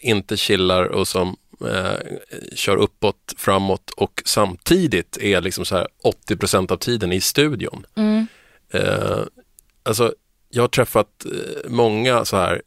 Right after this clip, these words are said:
Speaker 1: carefree tjejer som bara kör stenhårt. Men det är inte så många som jobbar så jävla hårt och disciplinerat.
Speaker 2: Ehm, nej. Men jag tror att jag är uppfostrad. Jag är väldigt, eh,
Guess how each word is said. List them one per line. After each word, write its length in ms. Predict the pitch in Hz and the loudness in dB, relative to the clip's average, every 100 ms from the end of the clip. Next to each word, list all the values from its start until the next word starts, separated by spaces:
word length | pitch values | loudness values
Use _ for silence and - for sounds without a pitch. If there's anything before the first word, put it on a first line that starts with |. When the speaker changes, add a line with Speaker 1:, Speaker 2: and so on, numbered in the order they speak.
| _ | _
Speaker 1:
carefree 800 | 113 101 92 - 101 92 87 98 - _ _ | 0 2 0 -2 -2 0 -2 -10 -20 _ _
tjejer 520 | - 120 117 98 87 | 0 2 4 2 0
som 200 | 90 95 | -2 -2
bara 180 | 87 85 | 0 -2
kör 200 | - 95 | 0 -2
stenhårt. 720 | - 101 92 113 92 - - - | 0 0 0 0 0 -2 -16 -12
Men 180 | 117 107 | -4 -2
det 60 | 123 | 0
är 80 | 127 | -2
inte 200 | - 117 | -2 -4
så 460 | - - 147 135 | 0 2 4 2
många 440 | 107 95 92 95 98 | 2 0 0 -2 -2
som 280 | - 98 - | -4 -4 -4
jobbar 580 | 107 113 98 95 - 110 | 2 2 2 0 0 2
så 280 | - 95 - | 0 -2 -2
jävla 360 | 104 90 95 90 | 0 0 0 -2
hårt 380 | - 101 92 - | 0 -2 -2 -4
och 60 | |
disciplinerat. 720 | 87 - - 107 127 123 95 - - - - - | -8 -8 -2 0 2 4 2 -2 -16 -16 -12 -2
Speaker 2:
Ehm, 1160 | 175 175 170 165 160 156 151 151 143 131 - - _ _ _ | 2 2 2 2 2 2 0 -2 -4 -8 -10 -18 _ _ _
nej. 540 | 170 175 185 220 269 427 554 _ _ _ _ _ _ _ _ _ _ _ _ _ _ _ _ _ _ - | 0 2 4 2 0 -4 -10 _ _ _ _ _ _ _ _ _ _ _ _ _ _ _ _ _ _ -4
Men 120 | 233 | -2
jag 100 | 254 | -2
tror 140 | - | -4
att 100 | 359 | -2
jag 100 | - - | -2 -2
är 40 | |
uppfostrad. 960 | 240 - - - 254 285 - - 196 190 | -8 -8 -16 -4 -2 -2 -4 -2 -2 0
Jag 80 | 208 | 0
är 40 | |
väldigt, 760 | 220 262 214 180 180 - _ | 2 2 2 0 -2 -4 _
eh, 460 | 185 180 170 165 170 | -2 0 0 -2 -4